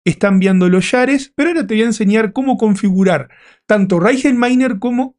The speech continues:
S R B Miner. Mira, voy a cerrar el minado. Vamos a venir, mira, primero que nada, en Windows vas a entrar a la página de Rigel Miner,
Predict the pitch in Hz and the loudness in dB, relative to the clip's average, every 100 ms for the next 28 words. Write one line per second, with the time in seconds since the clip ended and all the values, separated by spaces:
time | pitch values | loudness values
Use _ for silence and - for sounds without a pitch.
0 | - 285 - 220 190 180 175 170 151 135 | -2 -2 0 0 2 2 2 0 -2 -6
1 | 131 147 143 151 196 196 196 190 196 196 | -8 -8 -6 0 0 0 0 2 2 2
2 | 220 240 240 247 247 _ _ _ _ _ | 2 2 0 0 -4 _ _ _ _ _
3 | _ _ _ _ _ _ - 220 254 233 | _ _ _ _ _ _ -4 -2 0 0
4 | 208 196 196 139 151 170 139 143 208 277 | 2 2 2 0 -2 0 -2 -2 -2 0
5 | 285 226 214 165 131 - - 202 240 240 | 0 0 0 -2 -4 -8 -2 0 2 0
6 | 170 131 123 - _ _ _ _ _ 180 | 0 -4 -12 -20 _ _ _ _ _ -2
7 | 226 240 208 214 190 151 - 170 175 208 | 0 0 0 2 0 -2 -2 -2 0 -4
8 | - 165 151 156 175 196 226 233 277 269 | -4 -6 -4 -4 -2 0 0 0 0 0
9 | 262 254 | 0 -2